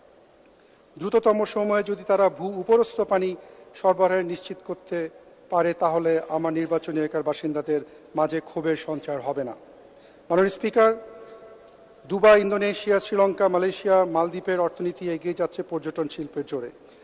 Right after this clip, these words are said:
কক্সবাজারের দীর্ঘ সুন্দর সমুদ্র সৈকত, ভুটান, নেপাল,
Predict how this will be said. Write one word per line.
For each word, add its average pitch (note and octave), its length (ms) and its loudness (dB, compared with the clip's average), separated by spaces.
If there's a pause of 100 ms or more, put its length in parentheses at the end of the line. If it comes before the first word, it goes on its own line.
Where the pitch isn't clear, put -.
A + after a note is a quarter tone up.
(260)
কক্সবাজারের G#3 720 2 (340)
দীর্ঘ G#3 520 2 (460)
সুন্দর A3+ 420 2
সমুদ্র F#3+ 500 -4
সৈকত, F#3 440 -2 (560)
ভুটান, F#3+ 340 4
নেপাল, F3+ 520 4